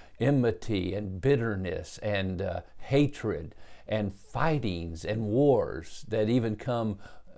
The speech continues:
amongst us as believers and in the church. And so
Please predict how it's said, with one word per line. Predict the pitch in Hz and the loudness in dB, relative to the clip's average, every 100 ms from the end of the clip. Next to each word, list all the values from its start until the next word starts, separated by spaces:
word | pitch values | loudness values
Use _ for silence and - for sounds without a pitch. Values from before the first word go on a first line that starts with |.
| - | -2
amongst | 117 117 113 - 117 | 0 2 0 0 4
us | 104 104 - | 4 2 0
as | 104 104 98 - - | 4 4 2 -6 -6
believers | 98 104 113 123 110 95 | 0 2 4 4 2 -2
and | 110 107 | 0 0
in | 104 | 0
the | 92 92 | -2 -2
church. | - 131 85 - - - - | 4 4 4 -4 -14 -12 -4
And | 123 | 0
so | - 151 110 | 6 6 6